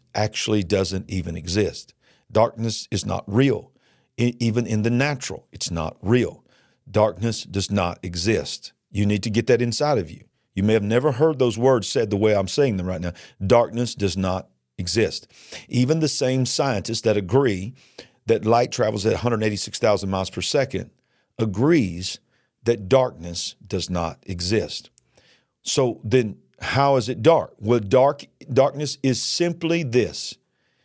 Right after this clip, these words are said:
It is the absence of light. So when you turn the light out and every light, man-made or natural, in that room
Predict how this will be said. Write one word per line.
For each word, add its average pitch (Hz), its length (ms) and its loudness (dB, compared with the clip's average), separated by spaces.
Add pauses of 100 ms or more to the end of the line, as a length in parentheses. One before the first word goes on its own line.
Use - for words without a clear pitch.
(140)
It 107 100 -2
is 101 140 0
the 92 220 2
absence 87 400 -4
of 85 100 -8
light. 80 300 -6 (840)
So - 180 0
when 120 240 2
you 120 120 2
turn 117 300 0
the 117 100 4
light 156 340 0
out 90 300 -4 (200)
and 104 200 -2
every 120 260 2
light, 139 480 2
man-made 135 560 2
or 143 80 2
natural, 107 460 0
in 98 140 0
that 104 140 2
room 110 440 0